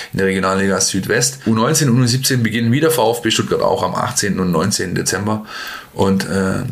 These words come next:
dann bin ich mal gespannt, ob der Kollege Mo Sanko, der ja mit großen Trommeln, äh, sozusagen verpflichtet wurde von Stoke City F C,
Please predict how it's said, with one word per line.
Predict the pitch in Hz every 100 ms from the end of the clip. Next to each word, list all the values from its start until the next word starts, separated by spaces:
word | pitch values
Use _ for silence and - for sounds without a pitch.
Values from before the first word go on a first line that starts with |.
| -
dann | - 95
bin | 95 95
ich | 98
mal | 98 95
gespannt, | 95 - 107 113
ob | 95
der | 98
Kollege | 95 98 98 98
Mo | 98 104
Sanko, | - 120 165 113 90
der | 92 90 90
ja | 90 95 -
mit | 90
großen | 90 90 104 113 107 98
Trommeln, | 95 101 123 113 101 98
äh, | 85
sozusagen | 87 95 - 98 95 95 95 -
verpflichtet | 95 95 117 113 98
wurde | 95 95 95
von | 98
Stoke | 92 - 92 -
City | 104 95
F | 73 -
C, | 95 95